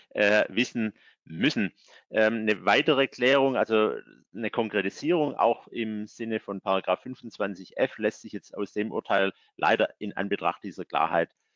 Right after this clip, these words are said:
ähm, natürlich, äh, nicht entnehmen. Allerdings, was kann man dem Urteil entnehmen? Dass natürlich auch hier <laughs> in diesem Fall eine bessere Dokumentation zumindest im Hinblick,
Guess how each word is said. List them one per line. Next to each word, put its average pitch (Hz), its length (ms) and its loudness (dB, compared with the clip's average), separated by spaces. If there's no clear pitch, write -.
ähm, 87 420 0
natürlich, 85 580 -6
äh, 87 260 -6
nicht 98 380 -4
entnehmen. 110 640 0
Allerdings, 135 480 2
was 113 140 2
kann 120 100 0
man 110 60 0
dem 104 160 0
Urteil 104 300 0
entnehmen? 90 500 -4
Dass 107 220 2
natürlich 104 420 -2
auch 92 180 2
hier 151 280 4
<laughs> - 140 -4
in 110 80 -4
diesem 107 340 -4
Fall 95 300 4
eine 101 200 2
bessere 117 420 2
Dokumentation 104 1000 2
zumindest 110 380 -4
im 107 100 -6
Hinblick, 101 460 -4